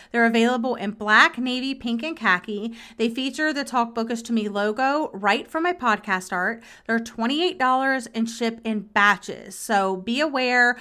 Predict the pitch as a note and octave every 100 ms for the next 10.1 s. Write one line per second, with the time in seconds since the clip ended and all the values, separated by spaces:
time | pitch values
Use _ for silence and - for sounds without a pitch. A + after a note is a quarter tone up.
0 | - - G#3 A3+ G3 - A3+ G#3+ G#3+ -
1 | G3+ F#3+ G3+ F#3+ G3+ G3+ E3 F#3 C#4 C4+
2 | D#4 C#4 D4 D4 D4 C#4+ - B3+ A#3 B3+
3 | A#3+ A3+ A3+ G#3+ G#3+ - G#3 F#3+ F#3 G#3
4 | F3+ - - F#3+ F3+ E3+ E3+ G3 - G3
5 | E3+ - E3 - B1+ - - - - -
6 | _ A3+ A#3 A#3 A3+ A3+ A#3 - D#4 A4+
7 | B4 D#4+ F4+ E4+ E4 D4+ D4+ - A#3+ A#3+
8 | A#3+ A#3 F#3 G3 A#3 D4+ F4 E4+ E4+ F4
9 | F#4 F4+ D#4+ D#4 D4+ D#4 D4+ D4 C#4+ D4
10 | D4+